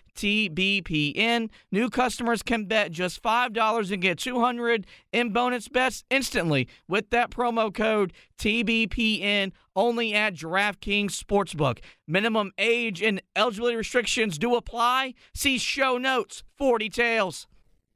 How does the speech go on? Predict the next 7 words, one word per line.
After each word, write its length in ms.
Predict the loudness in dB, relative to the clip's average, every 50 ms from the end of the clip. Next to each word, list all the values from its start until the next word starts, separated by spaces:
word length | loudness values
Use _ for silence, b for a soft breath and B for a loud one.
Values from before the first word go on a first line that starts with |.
| _ _ _ _ _ _ _ _ _ _ _ _ _ _ _ _ _ _ _ _ _ _ _ _ -6
We 220 | -4 -2 -2 -2
really 320 | -2 -2 -2 -2 -2 -2 0
hope 240 | 0 0 0 -2
you 140 | -4 -10 -8
guys 420 | -2 0 0 0 0 0 -2 -4 -4
are 100 | -8 -8
taking 540 | -6 -6 -6 -6 -6 -8 -8 -10 -10 -10